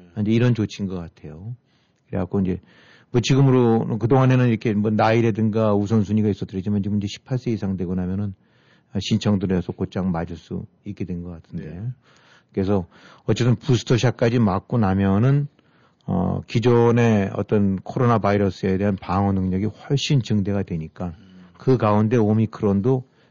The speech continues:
Speaker 1: 대처할 수 있지 않겠는가.
Speaker 2: 네.
Speaker 1: 지금 이렇게 해서 오히려 지금 이제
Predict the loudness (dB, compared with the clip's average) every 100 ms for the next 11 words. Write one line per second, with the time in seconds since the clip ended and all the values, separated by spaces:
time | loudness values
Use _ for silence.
0 | _ -4 -4 -2 -4 -2 -8 -6 -6 -6
1 | -6 -6 -8 -10 -14 -20 -20 -20 -14 -8
2 | -8 -8 -8 -6 -6 -8 -6 -6 -8 -20
3 | -20 -12 2 4 4 4 2 2